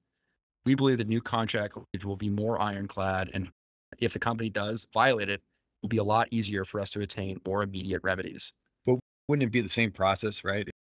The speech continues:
Speaker 2: If you're talking about a non-monetary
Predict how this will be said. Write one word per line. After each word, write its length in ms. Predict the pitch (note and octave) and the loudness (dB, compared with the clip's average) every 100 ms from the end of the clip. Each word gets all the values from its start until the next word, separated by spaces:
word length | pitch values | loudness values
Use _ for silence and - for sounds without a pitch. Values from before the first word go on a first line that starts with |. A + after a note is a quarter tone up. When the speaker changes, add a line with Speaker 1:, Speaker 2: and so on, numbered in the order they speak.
| - | 0
Speaker 2:
If 220 | G#2 - | 0 0
you're 360 | C3 A#2+ A#2+ A#2 | -2 4 6 6
talking 280 | D3+ D3+ C3+ | 6 6 6
about 220 | B2 A2 | 4 4
a 40 | |
non-monetary 920 | A2 A#2+ C3 A#2+ A#2+ A2+ A#2 A2 G#2 | 4 6 6 6 4 4 4 6 6